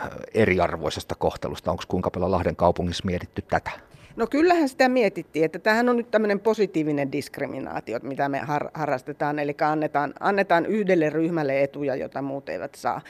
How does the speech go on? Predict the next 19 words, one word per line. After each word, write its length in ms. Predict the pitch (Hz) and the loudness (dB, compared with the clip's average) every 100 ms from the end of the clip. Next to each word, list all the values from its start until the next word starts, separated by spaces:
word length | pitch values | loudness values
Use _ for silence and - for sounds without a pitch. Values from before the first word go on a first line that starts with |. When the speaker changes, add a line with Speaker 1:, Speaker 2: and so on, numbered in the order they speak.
| - - - | -18 -20 -14
Speaker 2:
Mutta 280 | - 202 202 | 0 2 2
tuota, 220 | 208 202 | 2 0
tässä 260 | 196 240 254 | 2 0 0
pitää 260 | 254 247 233 | 2 4 4
nyt 160 | 226 | 2
ottaa 320 | 233 - 208 | -2 2 2
huomioon 420 | 214 233 208 175 165 | 6 6 6 2 4
se 100 | 175 | 4
ihmisten 460 | 190 196 160 151 | 4 0 0 -2
tilanne, 460 | 143 180 170 147 143 | 0 2 2 2 -2
että 180 | - 147 | -2 -2
hehän 400 | 214 214 202 170 | 0 0 0 0
ovat 300 | 185 175 160 | 4 4 4
lähteneet, 580 | 175 180 - 156 143 180 | 4 2 2 -2 -2 -2
he 80 | 185 | -2
ovat 220 | 190 196 | 0 0
joutuneet 440 | 214 214 175 160 | 0 0 -2 0
jättämään 540 | 170 170 - 139 131 - | 0 0 -2 -4 -4 -4
kaiken. 580 | 131 127 131 - 113 | -2 -2 -4 -10 -10